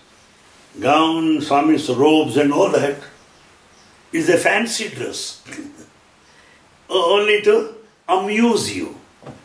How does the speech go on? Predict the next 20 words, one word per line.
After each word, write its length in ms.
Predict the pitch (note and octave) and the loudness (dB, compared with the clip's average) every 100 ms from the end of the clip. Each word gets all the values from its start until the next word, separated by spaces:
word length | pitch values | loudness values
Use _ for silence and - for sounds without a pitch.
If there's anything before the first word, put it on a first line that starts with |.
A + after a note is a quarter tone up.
| - _ - | -20 _ -6
only 400 | C#3+ G#3+ A3 G#3 | 0 2 2 -2
to 320 | G3 F#3+ D#3+ - | 4 4 2 -2
make 280 | D#3 F3 - | 0 0 0
you 160 | F3+ | 0
laugh 400 | C#3 D3+ F3+ - - | 2 0 0 -4 -6
and 160 | D3 | -4
enjoy. 580 | D3+ D3 C3+ D#3+ - - - - _ _ _ _ _ _ | -4 -6 -4 -4 -6 -12 -18 -20 _ _ _ _ _ _
So 460 | - C#3 A2+ G#2 - - | -4 0 0 0 -8 -14
it 180 | G2+ A2 | -10 -8
is 160 | A#2+ G2+ | -8 -4
not 260 | A2 G#2+ | -4 -4
like 220 | G2+ F#2+ - | -4 -6 -6
that. 320 | E2+ - - - _ _ - | -8 -10 -20 -20 _ _ -20
Swami 440 | - B2+ C3 B2 | -6 -2 0 0
said 300 | G#2 A2 - - | -2 -6 -8 -6
clearly, 580 | A#2 G#2+ F#2+ - - - - - - - - - - - - | -2 0 -2 -6 -10 -14 -16 -20 -20 -20 -20 -20 -20 -20 -2
"Don't 340 | E3+ G#3+ A3+ - | 2 2 0 -2
believe 360 | G#3+ A3+ A3+ | -2 0 0
in 180 | A3+ G3+ | -2 -2
mesmerism. 1040 | G3 F#3+ G#3+ A3 A3 F#3+ F#3 - - - | -2 -2 -2 -4 -2 -4 -4 -6 -12 -20